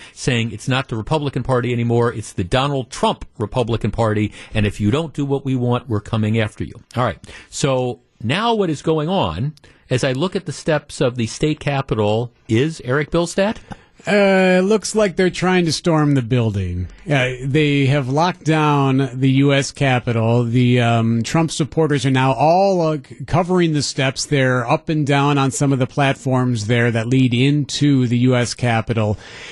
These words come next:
Speaker 2: And this is happening as Congress is debating. In fact, we've been told, too, that some Congress people are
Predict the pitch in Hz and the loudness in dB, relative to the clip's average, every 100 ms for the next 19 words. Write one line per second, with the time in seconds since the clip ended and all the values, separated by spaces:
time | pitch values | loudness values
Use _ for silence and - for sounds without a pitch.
0 | - - 131 123 175 190 - 151 160 139 | -12 0 0 4 2 2 -4 -4 -2 0
1 | 123 165 170 160 151 147 156 175 165 156 | 2 0 0 0 0 2 2 2 2 0
2 | - - 165 160 156 139 147 120 135 139 | -4 -4 -2 0 0 0 -2 0 0 2
3 | 156 143 131 160 160 156 143 147 135 165 | 2 2 2 0 0 0 0 0 0 0
4 | 202 - 208 180 - - 208 247 - 180 | 0 0 0 0 -2 -2 0 0 0 0
5 | 196 208 190 185 - 160 139 139 139 - | 0 2 0 0 -2 -2 0 -2 -2 -6
6 | - - - - - 147 151 151 151 127 | -20 -20 -20 -20 -2 0 0 0 -2 -6